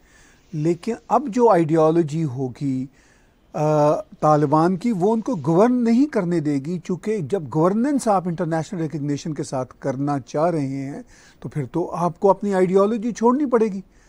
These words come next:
फिर तो आपको pragmatism को ना चाहते हुए भी गले लगाना पड़ेगा। इसीलिए तो वो भारत के ambassador के साथ भी बैठे हुए हैं, अमेरिकन के साथ भी,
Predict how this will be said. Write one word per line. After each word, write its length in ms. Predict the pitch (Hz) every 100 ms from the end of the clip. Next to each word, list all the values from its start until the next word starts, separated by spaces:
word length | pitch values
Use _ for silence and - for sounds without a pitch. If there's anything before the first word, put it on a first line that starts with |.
| _ -
फिर 120 | 180
तो 180 | 170 196
आपको 440 | 190 170 160 190
pragmatism 800 | 165 180 175 180 226 214 277 233 - _ _ _ _ _ _ -
को 320 | 190 214 - 165
ना 280 | 143 180
चाहते 500 | 202 - 254 247 240
हुए 200 | 285 240
भी 200 | 190 190 - - _ 147
गले 240 | 185 196
लगाना 360 | 196 160 160 165
पड़ेगा। 340 | 147 143 160
इसीलिए 300 | 170 220 220
तो 120 | 214
वो 80 | 214
भारत 360 | 160 170 170 170
के 120 | 196 190 180 - _ 175
ambassador 500 | 151 160 - 190 208
के 120 | 214
साथ 200 | 190 190
भी 140 | 180
बैठे 260 | 180 165 180
हुए 220 | 170 170
हैं, 380 | 165 165 170 160
अमेरिकन 480 | 139 147 165 175 214
के 180 | - 196
साथ 220 | 185 180
भी, 360 | 156 180 175